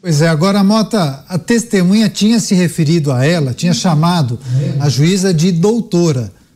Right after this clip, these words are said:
Daí ela ficou revoltada, exigindo que ele a tratasse por excelência, e que se não respeitasse, ele não era obrigado, mas se não chamasse de excelência, aí ela iria desconsiderar o testemunho dele. Pode, Mota?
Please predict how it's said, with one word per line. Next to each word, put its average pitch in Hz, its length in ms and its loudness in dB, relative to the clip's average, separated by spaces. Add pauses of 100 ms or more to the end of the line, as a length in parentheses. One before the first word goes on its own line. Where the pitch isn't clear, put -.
(200)
Daí 165 160 0
ela 233 140 0
ficou 214 280 0
revoltada, 208 840 0
exigindo 233 800 0 (440)
que 170 100 -2
ele 196 420 2
a 165 180 -4
tratasse 185 580 0
por 190 200 0
excelência, 170 920 -2 (160)
e 180 80 -14
que 190 160 -4
se 254 140 0
não 220 180 2
respeitasse, 202 720 -2
ele 202 100 2
não 214 120 2
era 226 120 0
obrigado, 170 500 -2 (240)
mas 139 100 -8
se 190 100 2
não 220 180 2
chamasse 165 640 0
de 139 120 0
excelência, 175 680 0 (380)
aí 160 140 0
ela 175 180 2
iria 170 300 2
desconsiderar 170 1300 -2 (320)
o 180 80 -2
testemunho 180 680 0
dele. 139 300 0
Pode, 196 400 0
Mota? 143 340 -2